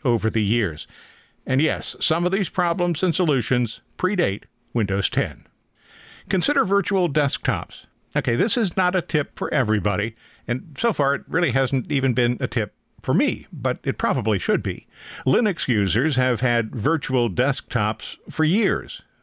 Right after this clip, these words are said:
but I don't use the feature there either. It's enticing, though.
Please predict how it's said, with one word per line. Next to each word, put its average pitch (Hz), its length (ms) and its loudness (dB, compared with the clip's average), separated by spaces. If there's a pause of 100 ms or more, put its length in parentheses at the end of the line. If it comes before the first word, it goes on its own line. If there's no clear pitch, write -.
(120)
but 139 240 -2
I 131 160 0 (380)
don't 135 280 0
use 135 240 2
the 104 100 -4
feature 127 360 0
there 131 340 2
either. 160 400 0 (540)
It's - 180 0
enticing, 160 720 0
though. 90 300 -2